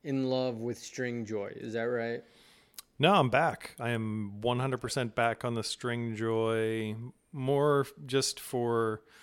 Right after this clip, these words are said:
Speaker 2: um, figuring it out kind of purposes. I think ultimately,
Speaker 1: Yeah.
Speaker 2: like, I got just strings showing up. I've never had, this is a major thing. Like, I've got an entire, I've got my, uh, drawer in my little, um, chest of drawers thing, which has my guitar equipment in it,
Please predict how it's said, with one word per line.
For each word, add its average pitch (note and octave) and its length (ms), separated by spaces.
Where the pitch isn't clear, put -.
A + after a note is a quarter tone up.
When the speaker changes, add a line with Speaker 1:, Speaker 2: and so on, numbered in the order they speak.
Speaker 2:
um, F#2+ 580
figuring A#2 500
it G#2 120
out G2+ 340
kind B2+ 160
of A#2 80
purposes. B2 500
I B2+ 80
think D3 220
ultimately, A#2 380
Speaker 1:
Yeah. A#2 60
Speaker 2:
like, A2 300
I B2+ 60
got B2 300
just - 200
strings A#2+ 460
showing A2 400
up. A2+ 160
I've A2+ 200
never A#2+ 260
had, G#2+ 340
this B2 140
is A#2+ 80
a A#2+ 60
major G#2+ 480
thing. G#2+ 200
Like, G2+ 240
I've A2+ 120
got A2+ 160
an A2 100
entire, B2 460
I've A2+ 120
got G#2 180
my, G2+ 340
uh, F#2 340
drawer G#2+ 480
in G#2+ 140
my G2 340
little, F#2+ 260
um, F#2 520
chest - 240
of G#2+ 80
drawers G2+ 260
thing, F#2+ 240
which - 120
has G#2+ 180
my G2+ 100
guitar G2+ 300
equipment G2 360
in G2 80
it, F#2+ 120